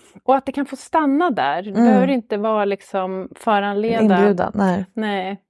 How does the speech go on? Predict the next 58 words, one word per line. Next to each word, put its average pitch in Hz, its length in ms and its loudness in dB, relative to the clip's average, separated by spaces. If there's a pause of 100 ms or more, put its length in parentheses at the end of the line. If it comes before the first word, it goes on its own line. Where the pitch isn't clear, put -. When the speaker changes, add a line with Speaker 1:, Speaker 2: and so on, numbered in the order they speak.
(160)
Speaker 1:
Jag 214 140 0
levde 208 280 2
i 202 40 0
en 196 80 -4
relation 196 500 -2
ett 190 100 -10
tag 190 360 -2 (180)
och 196 80 2
jag 214 220 2
är 220 120 2
ju 277 180 0
sådär 175 380 -2
att 175 140 -10
jag 185 140 -6
tycker 185 260 -6
om... 185 540 -6
Jag 196 160 -8
menar, 190 180 -4
min 190 220 -4
partner 196 280 -6
står - 140 -4
och 190 60 0
lagar 185 200 0
mat, 175 340 -6
då 190 60 -8
vill 196 100 -4
jag 175 120 -4
stå - 120 -6
bakom 180 540 -4
och 180 80 -8
bara 180 200 -2
hålla 180 300 -4
om 190 100 2
Speaker 2:
Mm. 208 220 4
Speaker 1:
och 185 60 0
pussa 185 220 -6
nacken. - 460 -12 (160)
Och - 220 -8
så 214 60 -8
fort 285 200 -4
jag 254 80 6
gjorde 196 180 2
det 202 140 -6
stängde 220 300 -2
han 202 80 0
av 180 40 -2
plattan 202 340 -6
och 190 60 -10
så 196 100 -12
skulle 185 260 -10
vi 180 100 -8
knulla. 202 320 -4
Speaker 2:
Ja. 285 260 4 (240)
Speaker 1:
Alltså, 285 180 -4
och 233 100 -2
jag 285 160 0
blev 285 140 -2
bara, 285 140 2